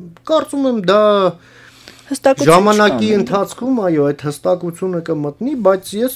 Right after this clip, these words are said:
Speaker 1: էլ եմ ասում, ը, մենք մինչև այդ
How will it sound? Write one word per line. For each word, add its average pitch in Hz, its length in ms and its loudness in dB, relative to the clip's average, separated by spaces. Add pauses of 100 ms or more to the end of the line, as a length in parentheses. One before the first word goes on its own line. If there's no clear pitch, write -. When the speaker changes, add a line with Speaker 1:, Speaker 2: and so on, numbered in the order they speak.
(120)
Speaker 1:
էլ 190 180 -6
եմ 214 160 -6
ասում, 135 340 -6 (260)
ը, 127 60 -4 (1120)
մենք 175 240 2
մինչև 190 400 0
այդ 190 200 -2